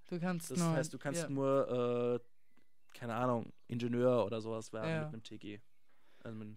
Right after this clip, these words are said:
Speaker 2: einem
Speaker 1: Ja.
Speaker 2: technischen Abi. Genau. Ja. Mal gucken, hab ich noch was für dich? Ja, ich hab auf jeden Fall noch was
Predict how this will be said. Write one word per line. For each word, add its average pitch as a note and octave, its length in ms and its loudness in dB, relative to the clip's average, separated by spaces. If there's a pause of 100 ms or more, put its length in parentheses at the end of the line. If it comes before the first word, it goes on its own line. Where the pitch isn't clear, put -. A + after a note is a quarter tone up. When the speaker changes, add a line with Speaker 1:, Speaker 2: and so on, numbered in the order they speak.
(140)
Speaker 2:
einem D3+ 120 -4
Speaker 1:
Ja. D3+ 60 -4
Speaker 2:
technischen A2 360 -8
Abi. G#2+ 260 -10 (840)
Genau. E2+ 260 -6 (2250)
Ja. G#2+ 420 0
Mal - 1500 -10
gucken, - 300 -8
hab B2 120 -6
ich - 120 -8
noch A2 120 -6
was G#2+ 160 -8
für G2 120 -8
dich? B2 300 -6 (360)
Ja, - 100 -12
ich - 160 -8
hab - 140 -12
auf - 140 -14
jeden G#2+ 180 -10
Fall G#2+ 200 -10
noch G#2 160 -10
was - 200 -14